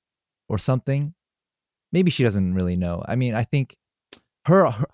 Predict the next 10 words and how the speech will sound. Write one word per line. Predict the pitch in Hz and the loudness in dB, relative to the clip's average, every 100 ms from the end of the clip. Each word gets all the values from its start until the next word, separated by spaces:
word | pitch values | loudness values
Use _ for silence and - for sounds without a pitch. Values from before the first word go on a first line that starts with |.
| _ _ - | _ _ 4
her | 233 | 6
whole | 202 208 | 8 6
scene | - - 165 160 | 4 2 4 4
with | 123 | 4
her | 113 123 123 | 4 6 6
ad-, | 104 - | 2 -2
ad-, | 113 95 - _ | -4 -4 -8 _
giving | 120 113 113 110 101 - - | 0 2 2 0 -2 -8 -6
Iseo | 110 104 110 | -4 0 0
advice | 87 85 92 104 - | 0 0 0 -2 -8